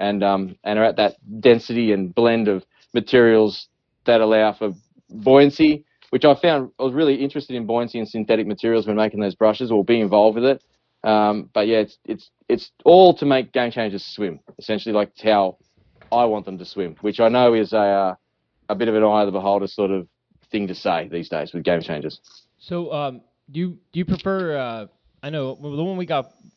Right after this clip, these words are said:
Speaker 2: ones we got from you, they had more of a, uh, I don't know, it's a flat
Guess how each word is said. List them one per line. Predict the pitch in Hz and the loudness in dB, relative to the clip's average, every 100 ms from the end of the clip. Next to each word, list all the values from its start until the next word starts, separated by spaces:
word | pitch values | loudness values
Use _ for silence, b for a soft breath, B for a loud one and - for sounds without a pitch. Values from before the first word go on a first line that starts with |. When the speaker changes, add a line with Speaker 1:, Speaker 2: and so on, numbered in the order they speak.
| _ | _
Speaker 2:
ones | 147 151 | -16 -12
we | 165 | -8
got | 156 123 | -8 -8
from | 139 127 | -10 -14
you, | 127 | -10
they | 139 | -8
had | 151 135 | -8 -8
more | 135 127 | -10 -10
of | 123 120 | -10 -12
a, | 120 117 | -10 -10
uh, | 113 107 _ _ _ _ _ _ _ 160 | -10 -12 _ _ _ _ _ _ _ -12
I | |
don't | 156 131 | -12 -10
know, | 127 | -12
it's | 120 127 | -14 -20
a | - _ | -20 _
flat | 170 170 113 | -12 -12 -12